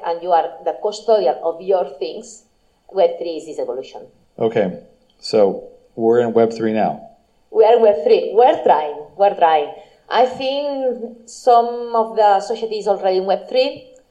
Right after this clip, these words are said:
Speaker 1: I think most of the society doesn't know, don't know yet what is Web three. And
Speaker 2: Why you're here?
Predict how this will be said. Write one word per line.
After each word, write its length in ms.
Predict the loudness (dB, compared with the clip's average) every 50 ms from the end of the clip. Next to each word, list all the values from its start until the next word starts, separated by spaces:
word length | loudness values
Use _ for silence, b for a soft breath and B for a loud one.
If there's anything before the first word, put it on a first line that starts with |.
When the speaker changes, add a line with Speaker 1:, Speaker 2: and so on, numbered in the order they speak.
| _ _ _ _ _ _ _ -2
Speaker 1:
I 180 | 0 0 0
think 440 | 0 -2 -4 -4 -4 -4 -6 -8 -10
most 320 | -6 -2 0 0 2 2
of 100 | 0 -2
the 80 | -2 -2
society 520 | -4 -4 -4 -4 -6 -6 -4 -6 -6 -2 0
doesn't 380 | 2 2 2 0 -4 -6 -6
know, 420 | -4 -4 -2 -2 -2 -4 -6 -8 -14 -20 _ _ -2
don't 200 | 0 0 0 2 0
know 100 | 0 2
yet 340 | 4 4 4 4 2 2
what 160 | 0 0 0 0
is 100 | -4 -4
Web 220 | -2 -2 -2 -2
three. 360 | -2 -2 -2 -2 -4 -8 -14 -14 -14 -14 -14 -16 _ _ _ b b b b b b b b b _ 0
And 640 | 2 4 4 4 4 2 -2 -2 -2 -2 -2 0 2
Speaker 2:
Why 160 | 2 4 4
you're 180 | 4 2 2 2
here? 360 | 2 2 2 2 0 -4